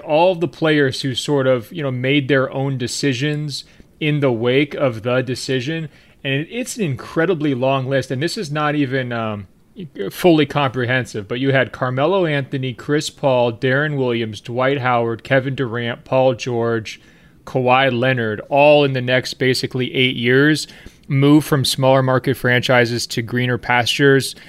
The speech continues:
all benefiting from the cover of LeBron being the one who kinda went first and said, "You know what, I'm gonna be this guy who shakes off, you know, the questions about treason and just kinda does what's in my own personal best interest."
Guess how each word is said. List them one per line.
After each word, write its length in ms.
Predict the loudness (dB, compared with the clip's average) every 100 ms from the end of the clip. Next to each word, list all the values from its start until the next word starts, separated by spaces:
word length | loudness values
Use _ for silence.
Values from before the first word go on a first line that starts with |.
| -20 -20 -20 -10 2
all 440 | 6 8 8 6
benefiting 640 | 4 2 4 4 2 2 0
from 180 | -2
the 80 | -2
cover 380 | 0 2 4 4
of 160 | 4 2
LeBron 880 | -2 2 4 4 4 2 -2 -6
being 240 | 0 2 2
the 100 | 2
one 300 | 2 2 2
who 100 | 0
kinda 260 | 0 0
went 280 | 0 2 0
first 400 | 0 2 2 2
and 100 | -6
said, 260 | 0 0 2
"You 60 |
know 140 | 2 2
what, 260 | 4 2
I'm 180 | 2 -2
gonna 200 | 0 0
be 120 | 0
this 220 | 0 -2 0
guy 300 | 2 2 2
who 340 | 0 0 -4 -10 -20 -20 -4
shakes 460 | 0 2 2 2
off, 480 | 4 6 6 2 -8 -4
you 100 | -2
know, 100 | 0
the 100 | 0
questions 420 | 2 2 0 0
about 260 | 2 2
treason 720 | 0 0 2 2 0 0 -2 -8 -20 -6
and 180 | -2 0
just 200 | 2 2
kinda 220 | 2 0
does 280 | 2 4 4
what's 220 | 4 4
in 100 | 4 4
my 120 | 2
own 180 | 2 0
personal 440 | 2 2 2 0
best 260 | 2 2 2
interest." 480 | 0 2 2 2